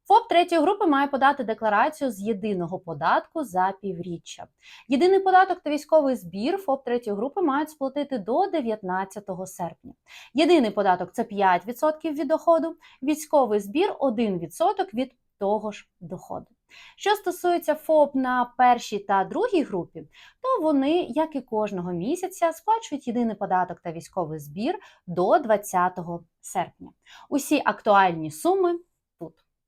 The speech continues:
Також для фізосіб необхідно перевірити, чи не нарахували вам податки за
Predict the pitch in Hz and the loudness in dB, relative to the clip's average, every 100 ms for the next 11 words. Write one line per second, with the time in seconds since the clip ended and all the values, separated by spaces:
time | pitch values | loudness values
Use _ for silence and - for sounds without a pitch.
0 | _ _ _ _ _ _ _ _ _ _ | _ _ _ _ _ _ _ _ _ _
1 | 370 466 466 311 277 285 277 320 277 277 | 2 4 2 4 6 6 4 0 2 0
2 | - - 247 - 277 226 - 285 269 294 | -2 -6 -6 -2 0 0 -2 -4 0 0
3 | 285 277 381 269 214 208 214 233 226 - | 0 0 2 2 0 0 -2 -8 -8 -6
4 | 254 247 247 269 254 254 254 233 214 180 | -6 -2 0 0 -2 -4 -4 0 2 2
5 | 170 147 170 233 302 214 226 226 233 196 | -2 -2 0 0 0 4 4 4 -2 0
6 | 208 | 0